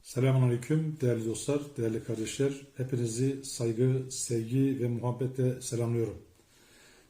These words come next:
Tevhid ve adalet ekseninde Kur'an okumalarımızı sürdürüyoruz. Bugün sizlerle inşallah Tarık suresini paylaşmaya gayret göstereceğim.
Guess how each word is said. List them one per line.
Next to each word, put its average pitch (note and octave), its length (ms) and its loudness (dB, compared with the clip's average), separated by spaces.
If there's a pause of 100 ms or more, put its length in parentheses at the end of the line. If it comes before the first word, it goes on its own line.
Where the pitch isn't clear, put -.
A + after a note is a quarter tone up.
Tevhid D3 280 6
ve D#3 60 4
adalet C#3+ 300 4
ekseninde C#3+ 400 2
Kur'an D3 260 2
okumalarımızı B2 720 0
sürdürüyoruz. A#2+ 680 0
Bugün C3+ 220 2
sizlerle B2+ 420 0
inşallah B2+ 460 0 (100)
Tarık B2 320 -2
suresini A2+ 440 -2 (320)
paylaşmaya A2 480 -4
gayret A2 280 -4
göstereceğim. F#2 500 -10